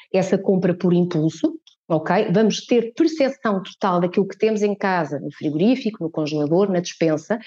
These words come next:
não comprando coisas desnecessárias e, eh, e levando-nos, como digo, pelo ímpeto da fome e da vontade de comer, ok? E vamos conseguir poupar. Portanto, eu diria muitas vezes que é, esta é uma, esta é uma pergunta que, eh, eu até quase que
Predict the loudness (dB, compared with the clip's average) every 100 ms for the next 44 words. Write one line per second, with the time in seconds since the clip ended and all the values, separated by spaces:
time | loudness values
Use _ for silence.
0 | -18 -2 2 4 4 2 2 0 0 2
1 | 2 2 0 -2 0 0 -4 -8 -18 -6
2 | 0 0 0 -2 0 2 2 0 -4 -16
3 | -6 2 4 4 2 0 2 0 2 2
4 | 4 4 4 2 2 0 -4 -4 0 0
5 | -2 -8 -20 -2 2 4 6 4 2 -4
6 | -8 -8 _ -2 2 2 4 2 2 2
7 | 2 0 0 -2 -4 -2 0 0 -2 -12
8 | _ -8 0 0 0 -4 -14 0 2 2
9 | 0 -4 0 -2 -2 -2 -2 -4 -8 -4
10 | -2 0 2 4 4 4 2 2 0 0
11 | -4 0 0 2 -2 -2 -2 0 -2 -2
12 | -2 0 0 0 0 0 -4 -6 -16 _
13 | _ 0 4 6 4 4 2 4 4 4
14 | 2 -2 -2 -4 -8